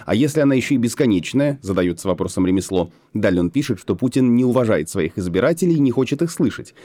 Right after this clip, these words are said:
Прямые линии с президентом Ремесло называет «сплошным цирком». Заканчивается пост такими словами.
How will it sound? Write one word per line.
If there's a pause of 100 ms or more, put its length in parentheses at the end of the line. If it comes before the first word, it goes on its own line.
(160)
Прямые
линии
с
президентом
Ремесло
называет
«сплошным
цирком». (300)
Заканчивается
пост
такими
словами.